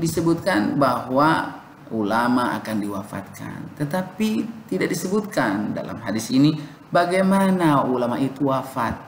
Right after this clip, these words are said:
Apakah karena usianya yang tua? Apakah karena sakit yang ia derita? Ataukah karena dibunuh oleh seseorang? Wallahu a'lam bishawab.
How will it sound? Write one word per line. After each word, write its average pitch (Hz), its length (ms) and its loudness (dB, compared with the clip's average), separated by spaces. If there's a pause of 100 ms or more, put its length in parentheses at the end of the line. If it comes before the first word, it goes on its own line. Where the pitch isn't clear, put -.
(340)
Apakah 156 320 0
karena 165 240 4
usianya 160 480 4
yang 151 240 4
tua? 160 480 2 (480)
Apakah 160 400 2
karena 147 400 4
sakit 156 560 -2
yang 151 240 4
ia 151 80 4
derita? 156 800 2 (120)
Ataukah 170 600 -2
karena 139 400 2
dibunuh 120 720 0
oleh 98 280 -4
seseorang? - 800 -6 (720)
Wallahu 120 480 4
a'lam 98 460 -2
bishawab. 87 400 -8